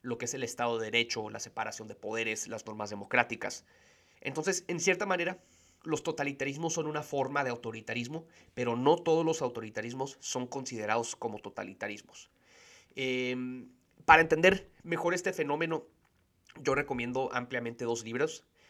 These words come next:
de la misma autora, que es una de mis favoritas, que se llama Hannah Arendt. Era esta filósofa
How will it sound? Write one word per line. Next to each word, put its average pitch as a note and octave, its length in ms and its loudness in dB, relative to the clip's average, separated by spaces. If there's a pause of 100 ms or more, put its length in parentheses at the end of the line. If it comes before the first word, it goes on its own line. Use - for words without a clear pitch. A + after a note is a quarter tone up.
(140)
de A#2 320 2
la A#2 100 0
misma C#3 220 2
autora, D3 440 8 (360)
que A#2+ 80 -10
es A#2+ 80 -10
una B2+ 80 -4
de C#3 60 -4
mis C3 100 -6
favoritas, A2+ 420 -4
que - 80 -14
se - 60 -10
llama A#2 220 -2 (300)
Hannah C#3 400 2
Arendt. A#2 380 2 (840)
Era B2+ 480 8
esta B2 680 4 (180)
filósofa C3 800 2